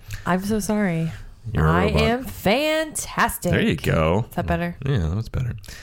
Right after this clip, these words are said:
Speaker 1: Okay.
Speaker 2: Yeah. Last night we went to, uh, a minor league baseball game. So I say this because we all complain about Disney prices, and they are expensive, like three dollars for water. Um,
Speaker 1: <laughs>
Speaker 2: sporting events are worse.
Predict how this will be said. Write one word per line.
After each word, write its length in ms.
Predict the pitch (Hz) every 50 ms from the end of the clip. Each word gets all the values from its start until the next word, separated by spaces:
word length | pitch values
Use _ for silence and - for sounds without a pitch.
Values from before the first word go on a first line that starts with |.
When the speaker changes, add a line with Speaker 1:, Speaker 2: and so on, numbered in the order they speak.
| - - - - - -
Speaker 1:
Okay. 140 | 240 226 214 - - - - - - - - -
Speaker 2:
Yeah. 320 | - 160 208 196 135 - - - - - - _ - -
Last 320 | - 98 110 120 - 127
night 220 | 117 107 104 98
we 100 | 85 95
went 260 | 87 90 92 90 - -
to, 600 | - - 95 90 87 85 85 85 82 82 82 - - - - - -
uh, 420 | 82 82 80 80 78 78 80 - - - -
a 80 | - 82
minor 300 | 82 82 85 87 87 92
league 180 | 95 92 85 -
baseball 360 | 85 85 - - 120 113 120
game. 260 | 127 135 135 147 139 - _ _ _ _ _ - - - - -
So 260 | - - 117 110 101
I 80 | - 101
say 220 | 104 - 202 226
this 160 | 202 123 104 -
because 420 | 104 95 - 95 90 85 80 82
we 160 | 90 90 90
all 180 | - - 107 113
complain 300 | - 95 85 90 90 90
about 220 | 87 82 82 80
Disney 280 | - 85 82 87 87 82
prices, 600 | - - 87 87 87 - 117 123 131 - - - - - - - - - - - -
and 80 | - 226
they 120 | 208 185
are 120 | 185 180 120
expensive, 440 | 196 - - 131 95 147 - 90 85
like 140 | 85 -
three 180 | - - 104 95
dollars 220 | 90 85 85 82
for 120 | - - 80
water. 340 | 80 82 80 78 76 76 - - - - - - - - - -
Um, 460 | - 87 87 87 85 85 80 78 78 78 78 78 - 226 196 - -
Speaker 1:
<laughs> 320 | 208 190 - - - -
Speaker 2:
sporting 460 | - - - - - 107 113 131 175 202
events 260 | - 104 104 - -
are 60 | 110
worse. 600 | 90 82 80 85 85 80 92 - - - - -